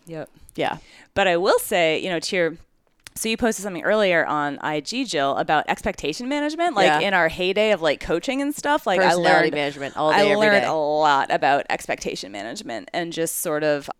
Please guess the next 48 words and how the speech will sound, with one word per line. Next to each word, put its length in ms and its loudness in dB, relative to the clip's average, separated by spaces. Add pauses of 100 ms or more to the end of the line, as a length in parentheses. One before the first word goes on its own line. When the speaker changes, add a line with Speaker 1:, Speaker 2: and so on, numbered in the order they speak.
(100)
Speaker 1:
like, 220 -2
clearly 360 -4
communicating 840 -4
what, 260 0 (320)
A, 300 4
what 220 -2
people's 380 -8 (140)
expectations 680 -6
are, 440 0 (640)
and 380 -4
B, 420 -2
if 140 -4
those 220 0
are 40 -8
even 220 -8
feasible 460 -10
or 80 -12
not. 260 -12 (180)
Speaker 3:
Yeah. 180 -10 (140)
Speaker 1:
And 200 -4
C, 340 -4
if 100 -6
they're 140 -6
not, 220 -4
like, 160 -8
what 160 -6
that 120 -10
looks 200 -16
like. 260 -8 (140)
Speaker 3:
So 200 0
did 200 -6
you 100 0
ever 160 2
find 320 -2
yourself 340 2
at 120 -4
a 100 0
time 300 -4
where 80 -6
you 140 -6
had 160 -2
to 60 -10
manage 220 -8
your 100 -8
own 120 -10
expectations 580 -8
around 160 -4
something? 380 -8